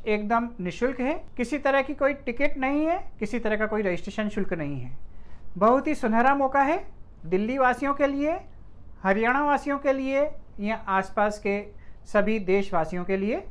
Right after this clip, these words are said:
या उन लोगों के लिए जो तेरह, चौदह या पन्द्रह नवंबर को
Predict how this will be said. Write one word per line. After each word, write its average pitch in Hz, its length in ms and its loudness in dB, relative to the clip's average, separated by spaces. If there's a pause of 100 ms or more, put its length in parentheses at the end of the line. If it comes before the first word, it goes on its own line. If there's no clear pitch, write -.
(580)
या 302 160 4 (320)
उन 330 120 6
लोगों 240 300 4
के 220 140 2
लिए 214 360 0 (220)
जो 247 280 4 (340)
तेरह, 233 400 2 (280)
चौदह 196 420 2 (220)
या 208 140 0
पन्द्रह 190 400 2
नवंबर 190 460 2
को 247 180 2